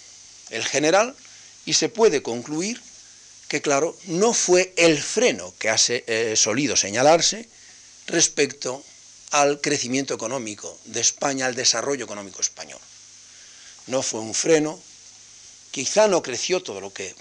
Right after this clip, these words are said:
podría haber crecido, pero claro, esto es un deseo que se tiene,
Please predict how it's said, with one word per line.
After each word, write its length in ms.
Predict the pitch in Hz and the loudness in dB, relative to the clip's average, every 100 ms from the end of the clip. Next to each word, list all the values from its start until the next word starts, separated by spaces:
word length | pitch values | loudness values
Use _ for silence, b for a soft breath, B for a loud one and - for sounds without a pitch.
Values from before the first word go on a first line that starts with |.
| - | -4
podría 380 | 147 147 165 208 | 4 4 6 2
haber 240 | 107 104 - | 2 -2 -8
crecido, 500 | 151 - 226 269 - - B B B B | -8 -6 -6 -8 -14 -20 B B B B
pero 160 | - 262 | -4 -2
claro, 220 | 143 135 | 0 0
esto 220 | 170 - | -2 -2
es 160 | 139 - | 0 0
un 100 | 165 | 0
deseo 480 | 180 175 160 170 196 | 2 4 4 4 2
que 100 | 123 | -2
se 160 | 117 | -2
tiene, 460 | 107 240 208 185 | -2 0 0 0